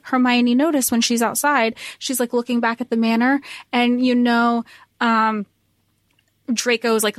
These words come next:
legal wife, Astoria, is, like, peeking out the window, being like, "What's going on out there? What's," and she's like, "I have met her all but once, and she's creeping real hard, and I didn't do a damn thing. Like, I don't wanna be here any much, as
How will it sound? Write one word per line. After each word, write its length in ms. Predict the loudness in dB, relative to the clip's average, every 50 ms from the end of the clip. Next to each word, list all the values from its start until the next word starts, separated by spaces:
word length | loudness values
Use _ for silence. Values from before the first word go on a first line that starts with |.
| -8 _ -6
legal 540 | -2 0 0 0 0 0 0 0 0 0
wife, 480 | 0 0 0 0 0 -2 -4 -4 -6 -6
Astoria, 880 | -6 -4 -4 -4 -2 -2 0 0 2 2 2 2 2 2 2 0 -2 -4 -8 -18 _ -6
is, 180 | -4 -4 -2 0
like, 240 | -2 -2 -2 -6 _ _ _ _ -6
peeking 340 | -2 -2 -2 0 0 0 0
out 140 | 0 0
the 80 | -2 -2
window, 560 | 0 0 0 2 2 2 2 2 2 0 0
being 160 | -2 -2 -2
like, 180 | -2 -2 -2 -2
"What's 180 | -2 -4 -2 -2
going 200 | 0 0 2 2
on 160 | 2 2 2
out 160 | 0 0 0
there? 240 | 0 0 0 0 -2
What's," 320 | -4 -2 -2 -2 -2 -2
and 180 | 0 0 0 0
she's 280 | 0 0 0 0 0
like, 180 | 0 0 -2 -2 -2
"I 440 | -2 0 2 2 2 2 2 0 -4 -8 _ _ _ _ -6
have 200 | -4 -2 -2 0
met 160 | 0 -2 0
her 160 | 0 0 2
all 180 | 2 2 0 0
but 180 | 0 -2 -2 -2
once, 520 | 0 0 0 0 0 -2 -4 -4 -4 -6 -8 -12 -20 -20 -20 -6 -2
and 160 | 0 0 0
she's 300 | 0 0 0 0 0 -2
creeping 500 | -6 -4 -2 -2 -2 0 0 -2 -2 0
real 260 | 0 2 2 2 2 2
hard, 560 | 2 2 2 2 2 0 0 -2 -6 -10 -14 _ _ _ _ -4
and 80 | -2
I 100 | -2 0 0
didn't 160 | 0 0 2
do 120 | 2 2 0
a 60 | 0
damn 340 | 0 0 0 0 0 0 0
thing. 480 | 0 -2 -2 -2 -2 -2 -2 -2 -2 0
Like, 340 | 0 0 0 -2 -4 _ _ _ _ _
I 160 | -4 -2 0
don't 120 | 0 2 2
wanna 160 | 0 0 0
be 140 | 0 0 2
here 160 | 2 2 2
any 160 | 2 0 0
much, 200 | 0 -2 -2 0
as 200 | -2 -2 -2